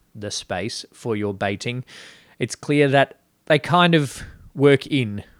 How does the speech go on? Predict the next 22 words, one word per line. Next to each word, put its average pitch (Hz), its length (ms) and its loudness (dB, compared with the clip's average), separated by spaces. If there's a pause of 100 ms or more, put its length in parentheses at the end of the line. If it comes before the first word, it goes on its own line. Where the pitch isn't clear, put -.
(100)
with 110 180 -6
each 101 220 -4
other. 90 260 -8 (380)
The 120 340 0
amount 120 260 -4
of 98 100 -10
time 120 640 -4 (100)
that 123 140 -10
you 117 160 -10
might 110 240 -4
have 139 500 -6 (300)
might 113 540 -6 (340)
help 123 320 -6 (120)
to 120 100 -10
decide 104 560 -6 (320)
what - 200 -8
space - 500 -8
you're 107 120 -12
going 104 320 -8
to - 120 -12
use, 101 440 -8 (400)
or 107 380 -2